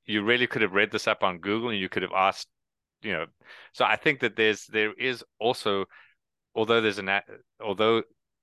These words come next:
as you said, calling someone is fraught with other dangers, if you tick the customer off,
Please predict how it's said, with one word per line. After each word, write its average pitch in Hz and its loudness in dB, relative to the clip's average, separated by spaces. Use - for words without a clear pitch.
as 98 -2
you 95 -10
said, 95 -8
calling 131 0
someone 98 -4
is 98 -10
fraught - 0
with 90 -8
other 117 0
dangers, 85 -4
if 202 -2
you 98 -2
tick - -6
the 104 -6
customer 90 -6
off, 80 -2